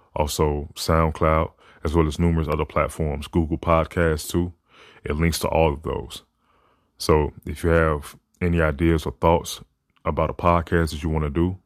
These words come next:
again, the app is called Anchor. It's available in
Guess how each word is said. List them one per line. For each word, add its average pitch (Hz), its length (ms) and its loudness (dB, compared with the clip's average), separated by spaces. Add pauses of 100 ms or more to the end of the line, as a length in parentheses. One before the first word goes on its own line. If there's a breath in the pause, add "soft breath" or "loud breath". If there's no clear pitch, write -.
(140)
again, 78 380 0
the - 120 -4
app 82 180 2
is - 80 -8
called 78 300 0
Anchor. 92 360 2 (680 soft breath)
It's 80 120 -2
available 78 460 2
in 73 380 -2